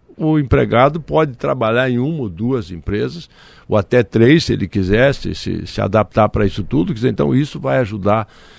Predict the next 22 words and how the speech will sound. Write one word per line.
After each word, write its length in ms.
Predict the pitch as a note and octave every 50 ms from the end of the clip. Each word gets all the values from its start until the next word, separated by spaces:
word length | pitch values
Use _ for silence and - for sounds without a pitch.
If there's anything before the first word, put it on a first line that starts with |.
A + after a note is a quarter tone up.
| - -
eh, 140 | - G2+ G#2
com 240 | F#2+ - - C3+ C3
certeza, 640 | - - A2+ G2+ - - G#2 G#2+ A#2 A#2+ A2 A2+ A#2+
a, 400 | A#2 A#2 A2+ A2 G#2 F#2+ - A#2
a 40 | A2+
recontratação. 920 | G#2 A2 G#2+ - - A2+ G2+ - G#2 G2 - - G2 F#2 - - A2+ C3 C#3
Aliás, 280 | D#3 C#3 C3+ C#3+ D3
já 120 | B2 F#3 G3
está 360 | F3 - - - D#3 D#3 C#3
isso 280 | B2 B2 A2+ - - G#2+
acontecendo, 640 | E2 - G#2+ G#2 F#2 - - G#2+ G#2+ A#2 C3+ C#3
porque 460 | C3 C#3 D#3+ D3 C3+ - - - C3 - - - - - - - - -
essa 260 | A2 B2 - - B2+
flexibilização 800 | - - A#2+ A2 - - A#2 G#2 G2+ A2+ A2+ G#2 - B2 B2+ C#3+
deu 280 | B2+ A2+ C3+ D3 C#3+
a 40 | B2
possibilidade 800 | - - G#2 - - G2+ G2+ G2 G2+ F#2 G2+ G2+ G#2 G#2+ G#2+ G#2
das 220 | G2+ G2 F#2+ F#2+
empresas 600 | G2 F2+ D2+ F#2+ G2 G#2+ A#2 A2+ A#2+ A#2+ G#2 F2+
a 120 | B2+ B2 A2
se 100 | G2+ C3
ajustarem 800 | B2+ A2 F#2 A#2 A#2+ - - - A#2+ A#2+ B2 B2+ A#2 G#2 E2+